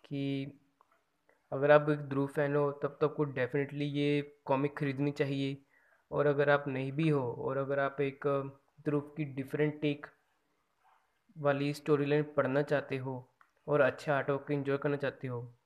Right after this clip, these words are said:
तब तो आपको definitely ये कॉमिक ख़रीदनी चाहिए।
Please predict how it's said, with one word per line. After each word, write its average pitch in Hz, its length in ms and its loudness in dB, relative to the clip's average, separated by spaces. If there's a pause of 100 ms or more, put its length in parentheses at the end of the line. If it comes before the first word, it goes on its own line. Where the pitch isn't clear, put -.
(260)
तब - 200 -6
तो 160 40 2
आपको 151 260 0
definitely 143 560 -2
ये 143 280 -2
कॉमिक 143 380 -4
ख़रीदनी 135 320 0
चाहिए। 110 500 -4